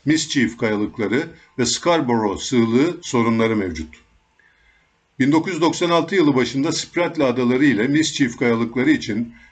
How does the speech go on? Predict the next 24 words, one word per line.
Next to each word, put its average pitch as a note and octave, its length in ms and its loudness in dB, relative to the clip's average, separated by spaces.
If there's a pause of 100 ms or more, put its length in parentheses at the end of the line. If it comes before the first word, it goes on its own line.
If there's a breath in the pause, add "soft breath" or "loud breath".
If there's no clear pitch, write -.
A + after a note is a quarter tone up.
her G3 140 2
iki C#3 220 -2
donanma B2+ 440 0
kısa F#3 280 -2
süreli C#3 340 2
bir B2 80 -6
çatışmaya A#2 560 -2
girdi. D#2+ 320 -8 (1040 soft breath)
Bin B2+ 140 4
dokuz D3 200 2
yüz C3+ 80 -2
doksan D3 360 2
dokuz C#3+ 280 -2
yılında A#2+ 440 2
Filipinler, C3+ 680 0 (340 soft breath)
Amerikan C#3 460 0
yardımıyla C#3+ 640 2
alınmış A2 420 0
Sierra C#3 400 2
Madre D3 360 0
isimli A#2+ 460 0
tank C#3 260 -4
çıkarma C#3+ 400 -2
gemisini A2+ 600 -2